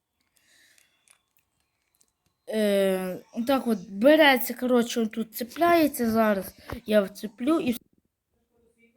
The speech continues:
ну, коротше, он так виглядає. Просто бомба. Напишіть коментарі і,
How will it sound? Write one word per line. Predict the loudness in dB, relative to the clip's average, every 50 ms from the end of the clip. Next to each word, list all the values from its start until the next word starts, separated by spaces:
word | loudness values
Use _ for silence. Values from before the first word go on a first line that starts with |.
| _ _ _ _ -20 _ _ _ -20 -20 -20 _ _ _ _ _ _ _ _ _ _ _ _ _ -18
ну, | -18 -16 -10 -6
коротше, | -2 0 2 2 2 0 -2 -4 -2
он | -2 -2
так | 0 0 0 0 0 -4 -10 _ _ _ _ _ -20 -20 -20 -20 -20 _ -20 _
виглядає. | -12 -10 -10 -6 -2 0 0 0 0 0 -2 0 2 0 0 -2 -4 _ _ _ _
Просто | -8 -4 -2 -2 -2 -4 -4 -10 -12
бомба. | -10 -8 -6 -4 -4 -4 -4 -6 -10 -12 _ _ -20 -20 -20 -20 -18 -14 -12 -12 -12 -12 -12 -10 -10 -10 -8 -4
Напишіть | -2 -2 -2 -2 -4 -14 -16 -16 _ _ _ -6 -4 -4 -2 0 2 2 2 0 -2
коментарі | -2 -2 0 0 0 0 -2 -2 -4 -6 -4 -2 -2 0 2 4 4 4 4 2 -2 -8 -8
і, | -4 -4 -4 -4